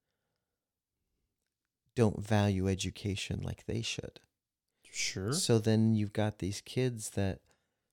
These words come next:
Speaker 1: aren't getting educated that could be the next Elon Musk. And they don't get educated 'cause they got deadbeat parents. And so we don't have the next Elon Musk.
Speaker 2: So you, you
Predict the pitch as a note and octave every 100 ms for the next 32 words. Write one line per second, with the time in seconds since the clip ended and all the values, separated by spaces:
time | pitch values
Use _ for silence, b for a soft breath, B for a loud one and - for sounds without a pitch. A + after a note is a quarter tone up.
0 | _ - G#2+ - - A#2 G#2+ G#2 G#2+ G#2+
1 | G2+ - G2 G2 F#2+ G2+ F2+ _ - G#2+
2 | G2+ G2+ G2+ G2+ A2+ - - - E2+ -
3 | - G#1 - - - - - _ _ _
4 | _ _ _ _ - G#2 G2+ G2+ G2+ G2
5 | G2 F#2+ G#2 C#3 A#2 - G#2+ A2 - G2
6 | G2 F#2+ F#2+ F#2 - - F#2 F#2 G#2 G2
7 | - A#2+ A2 - - - - _ b b
8 | b b b b - G#2 G2+ - F#2+ G2
9 | G2+ G#2 F2+ A2+ D3 A#2 G2+ F#2 E2 -
10 | E2 E2 B1 A#1+ G1+ - - - - -
11 | - B2 A2+ G#2 A2 G#2+ - _ _ _
12 | G#2 G#2